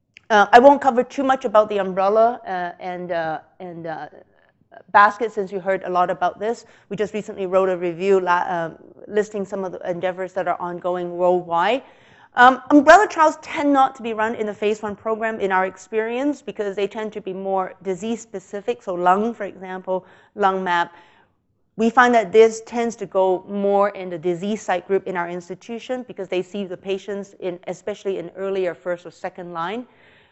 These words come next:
On the other hand, we tend to do a lot of the basket trials in the phase one, um,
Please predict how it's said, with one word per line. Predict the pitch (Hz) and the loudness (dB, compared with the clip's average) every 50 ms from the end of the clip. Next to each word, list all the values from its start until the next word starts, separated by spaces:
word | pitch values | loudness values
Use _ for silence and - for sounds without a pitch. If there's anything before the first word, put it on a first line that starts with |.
| _ - | _ 2
On | 247 262 269 | 6 8 8
the | 277 294 | 8 8
other | 302 330 | 6 4
hand, | 311 294 262 254 247 214 | 2 2 4 2 2 2
we | 208 233 | 0 0
tend | 247 - 277 247 240 | 0 0 -2 -2 -2
to | 226 202 | -2 -4
do | - 220 220 | -4 -4 -2
a | - 185 | 0 4
lot | 185 180 185 190 | 6 6 6 6
of | 185 180 - | 4 2 0
the | - 170 | -6 0
basket | - 196 185 196 202 202 - 214 202 - | 6 8 8 8 8 6 2 -6 -10 -8
trials | - 202 190 180 180 180 185 | -2 0 2 2 2 0 -4
in | 180 175 | -8 -12
the | 165 156 | -12 -12
phase | - - 196 196 196 190 - | -6 -4 -4 -4 -4 -6 -10
one, | 190 175 165 170 170 - _ _ _ _ | -14 -14 -14 -14 -18 -20 _ _ _ _
um, | 190 170 165 160 143 | -20 -20 -20 -20 -20